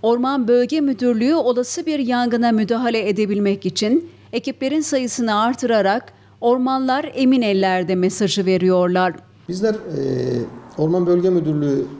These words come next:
Speaker 2: ekibi olarak yedi gün yirmi dört saat ormanları her türlü tehdite karşı koruma görevimiz var. E, gerçekten özverili bir şekilde çalışıyor arkadaşlar. İşçisinden memuruna, mühendisine,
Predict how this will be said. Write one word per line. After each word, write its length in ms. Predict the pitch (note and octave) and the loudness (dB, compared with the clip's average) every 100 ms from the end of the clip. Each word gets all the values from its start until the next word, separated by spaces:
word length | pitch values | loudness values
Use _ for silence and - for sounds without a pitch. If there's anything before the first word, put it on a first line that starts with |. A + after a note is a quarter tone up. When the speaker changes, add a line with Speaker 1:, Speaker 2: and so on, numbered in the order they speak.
| - - - | -20 -18 -4
Speaker 2:
ekibi 300 | D3 F3 E3 | -4 -2 -2
olarak 260 | C#3+ C3+ F3 - | -2 -4 -8 -2
yedi 240 | E3 F3 | -2 -2
gün 220 | D3+ D#3+ | -2 -2
yirmi 260 | C#3+ D3+ D#3+ | 0 0 2
dört 140 | F3 | 0
saat 380 | F3 - C3 - | 0 -2 -2 -2
ormanları 480 | D3 D3 D3+ D3+ D3+ | -2 0 0 0 0
her 240 | E3 E3 | 0 -2
türlü 360 | D3+ B2 A#2+ A#2 - - - - | -4 -4 -2 -4 -8 -18 -18 -16
tehdite 400 | - D#3 D#3+ D#3 | -2 0 0 -2
karşı 300 | D3+ C#3 D#3 | -2 -2 -2
koruma 280 | C#3 C3+ C#3 | 0 0 0
görevimiz 540 | B2 B2 A#2 A#2 G2+ | 0 0 0 -2 -4
var. 140 | A2+ C3 - - - - - - - - G#2+ | -6 -10 -12 -20 -20 -20 -20 -20 -20 -16 -8
E, 60 | G#2+ G#2+ B2 | -4 -2 0
gerçekten 460 | F3+ F3+ F3+ F3 | 0 0 -2 0
özverili 440 | E3 D#3 E3 E3+ F3 | 0 2 2 0 -2
bir 60 | |
şekilde 300 | E3 D#3 D3+ | -2 -4 -2
çalışıyor 440 | D3 C#3+ B2+ C3+ B2 | -2 -2 -2 -2 -2
arkadaşlar. 540 | A#2+ A#2 A#2 - B2+ D3+ | -2 -2 -6 -2 -2 0
İşçisinden 680 | D#3 C#3 - C#3+ C3+ D3+ E3 - - | -2 -2 -2 -2 0 -2 -4 -10 -6
memuruna, 480 | C#3+ D3 C#3 C3 C#3+ | -2 0 0 -2 -2
mühendisine, 720 | C3+ C#3 C#3 C3+ - C#3+ D#3 | 0 0 0 -2 -2 -2 -2